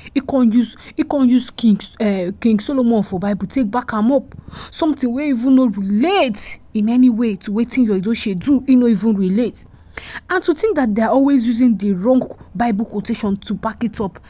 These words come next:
I feel like they are just mocking God. Honestly, make I just quickly read out wetin he write. Make e no be like say na me just dey talk am.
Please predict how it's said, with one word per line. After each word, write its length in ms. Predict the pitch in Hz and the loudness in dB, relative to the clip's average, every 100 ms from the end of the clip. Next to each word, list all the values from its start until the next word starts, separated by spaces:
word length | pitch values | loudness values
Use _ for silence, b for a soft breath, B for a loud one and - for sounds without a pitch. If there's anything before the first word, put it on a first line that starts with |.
| B B B | B B B
I 80 | 311 | -6
feel 200 | 302 415 | 0 0
like 200 | 294 220 | 2 0
they 80 | 208 | 0
are 60 | |
just 260 | 196 233 226 | 0 -2 0
mocking 420 | 208 202 220 208 | 0 0 0 0
God. 320 | 180 165 151 - - - - | 0 -4 -6 -12 -20 -20 -2
Honestly, 560 | 285 254 214 214 202 - - - - b b - | 2 4 2 -2 -6 -8 -16 -20 -20 b b -8
make 140 | 453 - | -4 -2
I 80 | 208 | -2
just 220 | 240 254 | -2 -2
quickly 300 | 262 254 240 | -2 2 2
read 200 | 214 202 | 2 0
out 180 | 196 196 | -2 -2
wetin 320 | 202 190 - 202 | -4 -2 -4 -2
he 120 | 170 | -4
write. 320 | 165 180 170 | -4 -6 -2
Make 180 | 269 359 | -2 0
e 60 | 247 | 2
no 100 | 247 | 2
be 140 | 226 | 0
like 180 | 214 190 | -2 -4
say 400 | - 226 214 214 B | -2 0 0 -4 B
na 100 | 185 | 0
me 140 | 202 202 | 2 2
just 240 | 208 190 | 0 -2
dey 80 | 175 | -8
talk 320 | - 202 - | -8 -6 -6
am. 180 | 165 | -8